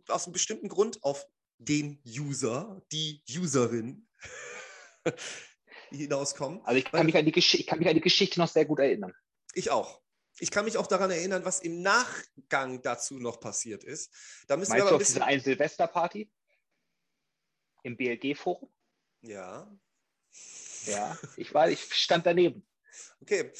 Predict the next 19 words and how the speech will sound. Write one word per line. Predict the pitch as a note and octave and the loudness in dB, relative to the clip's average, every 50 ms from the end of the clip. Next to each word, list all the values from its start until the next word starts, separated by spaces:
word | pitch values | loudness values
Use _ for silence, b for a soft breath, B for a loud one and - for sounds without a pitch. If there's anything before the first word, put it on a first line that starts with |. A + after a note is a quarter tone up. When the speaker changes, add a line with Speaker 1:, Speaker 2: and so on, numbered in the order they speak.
| B B B B B - | B B B B B -2
Speaker 1:
ähm, | D3 D3+ D3+ D3 D#3 D3+ D3+ - - _ _ _ _ - | 2 4 4 4 2 -4 -10 -16 -20 _ _ _ _ -12
es | D#3+ D3 - | -10 -2 0
gab | E3+ E3+ F3+ | 0 0 2
im | F3 | 0
Nachhinein | E3+ E3+ E3+ F3+ E3+ D#3+ D#3+ D#3+ | 0 -2 -2 0 -2 -2 -2 -2
auch | - D#3 - - | -4 -6 -10 -10
wirklich, | D3 D3+ D#3 D#3 | -12 -12 -10 -4
das | - E3+ - | -2 -2 0
sind | F3+ F#3 F3+ | 0 -2 -4
so | F3 E3 | -4 0
Sachen, | D#3 F3 E3+ F3 F3+ E3+ D3+ D3 | 2 2 2 2 2 -6 -8 -6
wo | D3 E3+ F3+ E3+ | -4 -4 -4 -2
dann, | E3+ E3 D#3 D#3+ E3 D#3+ - | 0 0 -2 -2 -4 -8 -8
äh, | D3+ D3 D3 C#3+ | -6 -6 -6 -4
sag | F3 F3 E3 | -4 -6 -8
ich | E3 | -6
mal, | E3+ D#3 D3 | -10 -10 -10
so | D3+ D#3 | -10 -12
diese, | F3 D#3+ E3+ E3 D#3+ D#3+ | -10 -4 -4 -4 -4 -4